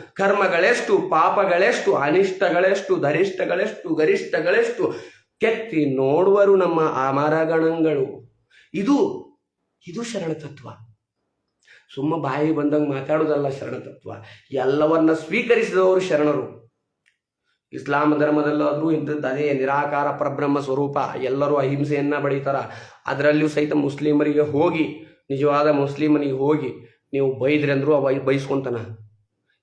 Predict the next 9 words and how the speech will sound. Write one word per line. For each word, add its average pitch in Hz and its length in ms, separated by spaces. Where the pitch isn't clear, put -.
ಅಂದ್ರಿ 151 260
ಅಂದ್ರು 156 200
ಅನಿಸ್ಕೊಂತಾನ. 147 400
"ಅಲ್ಲಾ 135 280
ದೇಖೇಗಾ, 135 680
ಸಬ್ 147 380
ಕುಚ್ 156 240
ಅಲ್ಲಾ 139 200
ದೇಖೇಗಾ, 131 840